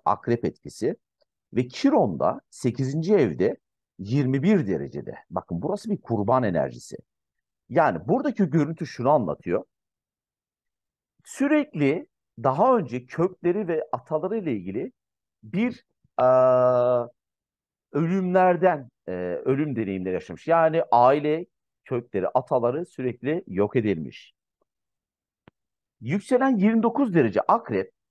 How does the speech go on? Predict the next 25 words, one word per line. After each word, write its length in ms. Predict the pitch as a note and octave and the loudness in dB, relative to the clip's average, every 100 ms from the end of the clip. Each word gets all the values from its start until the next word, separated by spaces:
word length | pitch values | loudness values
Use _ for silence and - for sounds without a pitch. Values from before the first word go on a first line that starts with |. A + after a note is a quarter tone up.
| _ | _
yirmi 520 | - B2 D#3+ A#3 A#3+ | -10 -4 -2 -2 -2
dokuz 320 | C4+ C4+ C#4+ F3+ | -4 -4 -4 0
derece 320 | D3 B2 C#3 | 0 2 -2
arkadaşlar 440 | C3+ G2+ G2+ D2+ | -2 -8 -8 -4
analitik 580 | - A2 C#3 D3 - - | -2 0 0 -2 -12 -6
derece 320 | G2+ D#2+ D2+ | -6 -4 -6
denir. 240 | D#2 F#2+ G#3+ _ _ _ _ _ | -4 -4 -6 _ _ _ _ _
Bir 220 | - A3+ D#4+ | -2 0 0
şeyde 340 | D#4 A#3 C#3+ | 0 2 2
artık 380 | - A3+ - - | 2 -2 -4 -10
son 320 | - E3+ A#3 | -2 0 2
noktaya 300 | G#3+ - A#2 | -2 0 0
gelmiş 360 | A2+ D#3 F#3 G#3+ | 2 -2 -2 -2
ama, 260 | F#3 E2+ - _ _ _ _ _ _ _ | 0 -2 -8 _ _ _ _ _ _ _
e, 340 | B2 B2+ A#2+ G#2+ | 2 4 4 0
geçmiş 540 | G#2 C3 C3+ - A#3 | -4 -8 -8 -10 -4
yaşamlardan 680 | A3 - D3+ A#2+ G2+ F2+ F2 | -2 0 0 2 2 2 0
itibaren 640 | F#2 F2 F2+ F2+ C#3 E3 C3+ | -2 -4 0 0 0 -4 -6
bu 120 | B3+ | -6
şey 320 | - B3 D4+ _ _ _ _ _ _ _ _ B2 | -4 -6 -6 _ _ _ _ _ _ _ _ -8
bir 180 | E3 | -6
şeyden 440 | G3+ C#4 A#3+ C#4 A#3+ | -2 -4 2 2 4
dolayı 280 | F#3+ G3+ C3+ | 4 4 4
bloke 340 | C3 C3 D3 | 4 4 4
olmuş. 560 | A2 D#2 A#1 - - | 2 0 -8 -18 -20